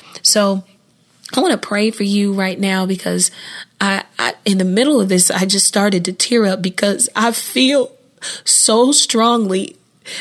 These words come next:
that some of you have just gotten tired. You've gotten tired of believing,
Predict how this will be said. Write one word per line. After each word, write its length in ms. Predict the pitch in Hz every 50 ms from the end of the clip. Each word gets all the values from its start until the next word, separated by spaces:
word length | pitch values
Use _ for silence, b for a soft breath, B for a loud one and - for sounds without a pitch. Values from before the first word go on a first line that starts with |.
| B B B
that 160 | 220 214 214
some 340 | - - - 240 285 285 277
of 100 | 269 233
you 180 | 240 233 220 214
have 160 | 214 226 208
just 220 | - 220 214 -
gotten 280 | - 208 - - 220 220
tired. 640 | - 262 254 254 294 349 330 254 185 165 - - - - - _ _ _ _ _ _ _ _ _
You've 180 | 220 220 240 220
gotten 360 | - 220 208 - 208 208 208
tired 380 | - - 240 240 247 269 262 220
of 120 | 208 208
believing, 580 | 202 208 208 226 262 269 247 214 190 185 -